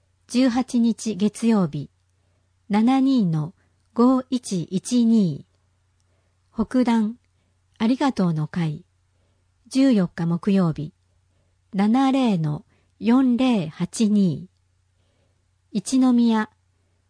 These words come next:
子供靴の選び方。十二日火曜日。七零の一三五五。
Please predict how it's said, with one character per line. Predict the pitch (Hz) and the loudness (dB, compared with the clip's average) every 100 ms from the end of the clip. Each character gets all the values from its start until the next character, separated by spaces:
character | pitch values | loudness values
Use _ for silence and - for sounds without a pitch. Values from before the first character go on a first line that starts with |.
| _ _ - | _ _ -4
子 | 240 | 0
供 | 269 285 | 2 0
靴 | 247 220 180 | 0 -2 -2
の | 160 | -2
選 | 156 180 | -2 -2
び | 170 | -4
方。 | - 156 147 - _ _ _ _ _ _ _ _ 185 | -6 -6 -8 -10 _ _ _ _ _ _ _ _ -4
十 | 202 262 | 0 2
二 | 262 | 2
日 | 254 247 - | 2 0 -4
火 | - 214 | -4 -2
曜 | 226 226 170 | 0 0 -2
日。 | 147 160 _ _ _ _ _ _ _ _ - | -6 -12 _ _ _ _ _ _ _ _ -4
七 | 220 247 262 | 0 2 2
零 | 269 233 | 2 0
の | 170 151 160 _ _ _ - | 0 -4 -6 _ _ _ -10
一 | 196 - 277 | -8 -4 -4
三 | - 262 185 143 | 0 0 0 -2
五 | 180 208 202 | 0 0 2
五。 | 202 170 135 | 0 0 -2